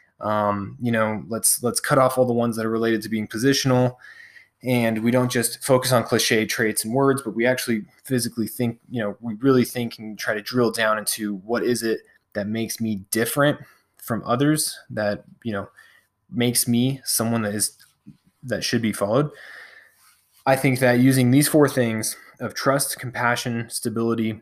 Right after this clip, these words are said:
and hope as categories can give you a great initial list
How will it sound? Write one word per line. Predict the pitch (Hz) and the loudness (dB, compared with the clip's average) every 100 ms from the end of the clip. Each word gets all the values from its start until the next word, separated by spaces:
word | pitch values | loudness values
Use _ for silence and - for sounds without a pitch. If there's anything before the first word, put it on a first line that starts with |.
| - | -12
and | 127 101 | -8 -4
hope | - 117 101 - - _ _ _ _ _ _ _ - 113 | 0 2 2 -2 -14 _ _ _ _ _ _ _ -10 -8
as | 104 | -6
categories | - 127 135 123 113 104 104 101 - _ - _ _ | -4 -2 0 2 2 2 0 -2 -8 _ -20 _ _
can | - 123 | -2 2
give | 123 | 4
you | 123 120 | 4 4
a | 107 | 2
great | 95 113 113 - | -2 0 0 0
initial | 110 107 - 113 98 | -2 -2 -2 -2 0
list | 101 95 - - | 0 0 -2 -6